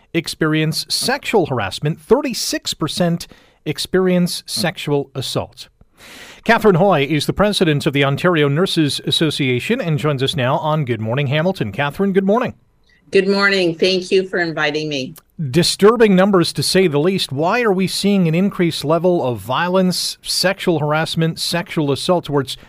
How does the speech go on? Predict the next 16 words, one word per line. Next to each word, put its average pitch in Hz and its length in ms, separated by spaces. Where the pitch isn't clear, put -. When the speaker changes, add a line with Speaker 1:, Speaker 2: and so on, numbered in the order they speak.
Speaker 1:
what 147 480
is 147 180
thousands 165 680
of 135 80
healthcare 170 380
workers 127 500
in 151 460
our 147 360
country? 170 380
Speaker 2:
Well, 214 200
to 214 140
be 202 160
honest, 185 560
violence 185 560
isn't 170 380
new. 156 460